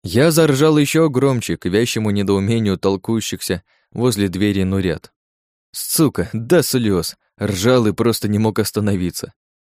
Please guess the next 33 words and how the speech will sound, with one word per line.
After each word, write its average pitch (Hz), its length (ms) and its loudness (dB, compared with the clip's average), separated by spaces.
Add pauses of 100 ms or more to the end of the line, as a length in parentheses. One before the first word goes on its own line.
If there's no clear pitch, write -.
(100)
Нет, 113 360 2
это 139 180 2
ж - 60 -2
каким 185 360 2
извращённым 160 600 2
умом 147 340 2
надо 113 260 2
обладать, 107 520 0 (260)
чтобы 147 340 0
вылепить 120 480 0
из 98 100 -4
серебра 107 460 0
зубастую 98 520 0
крысу 123 480 -2 (220)
и 123 80 -2
превратить 107 580 0
её 101 160 2
в 98 100 -2
инкубатор 101 600 -2 (260)
для 101 160 -2
баснословно 107 680 0
дорогих 98 400 -2
камней. 104 440 -4 (640)
Я, 123 260 4
правда, 131 320 4
не 131 120 2
знал, 127 320 2
как - 220 -4
именно 104 280 0
у 95 100 0
неё 95 200 0
устроены 98 460 -2
кишки - 480 -4